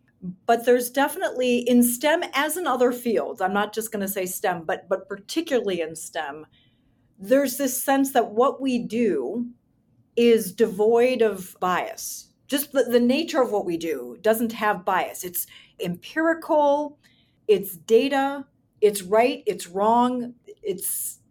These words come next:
yes or no. And it does take having some conversations and sort of really, I think, convincing scientists that there is a culture to what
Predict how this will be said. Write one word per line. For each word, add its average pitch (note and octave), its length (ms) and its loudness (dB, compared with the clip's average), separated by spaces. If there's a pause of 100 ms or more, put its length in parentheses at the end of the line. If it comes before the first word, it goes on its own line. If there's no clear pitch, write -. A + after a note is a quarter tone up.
yes B3 320 0
or B3+ 100 4
no. A#3 480 2 (680)
And A3+ 520 2 (220)
it B3 220 2
does D4 500 2
take A3+ 320 0
having G3+ 340 -4
some G3+ 180 -4
conversations F#3 1080 -4 (680)
and G#3 200 0
sort C4 180 -2
of G3 240 -2 (160)
really, E4+ 380 2
I C#4+ 80 2
think, A#3+ 240 0
convincing A3+ 880 0 (220)
scientists C4 640 0
that G#3+ 140 -2
there A3 260 4
is C4+ 240 -2
a B3 160 0
culture C4 640 -4
to G3 120 -8
what G#3+ 320 -2